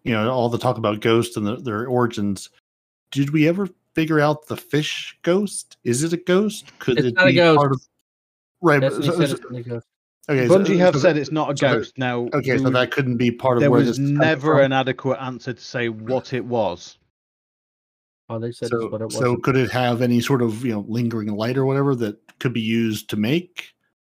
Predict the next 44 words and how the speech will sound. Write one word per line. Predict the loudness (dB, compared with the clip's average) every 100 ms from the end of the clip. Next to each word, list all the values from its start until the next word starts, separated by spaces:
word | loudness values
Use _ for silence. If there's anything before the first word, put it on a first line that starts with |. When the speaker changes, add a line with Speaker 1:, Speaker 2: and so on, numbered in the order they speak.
| _
Speaker 1:
these | -4 0
hive | 0 0
ghosts, | 0 0 0 -6 -4
or | 0 2 0 -2 -6 _ -10
do | -2
we | 0
not | 0 0
even | -2
know | -2 -2
enough | -2 -4 -8 -20 _ _ _ -8
to | -4
know | -2 -2
the | -4
answer | -4 -8
to | -10
Speaker 3:
Mm. | -12
Speaker 1:
that? | -12 -16 -20 _ _ -6
Speaker 3:
We | 0 2
don't | 2 0
even | -2 -6
know | -4 -4
enough. | -4 -6
The, | -8
the | -6 0
only | 0 0
time | -4 -4 -2
that | -2
was | -2 0
ever | 0
seen | -2 -4 -2 -2 -2
was | -4
in | -4
the | -6
trailer | -6 -2 0 0
for | -4 -8
Beyond | -4 -2 -2 -2
Light, | 0 -2 -4
and |
it's | -10 -6
never | -4 -4
been | -4 -6
seen | -6 -6
again. | -4 -4 -4 -8 _ _ _ _ _ -8
Speaker 2:
Yeah. | -4 -4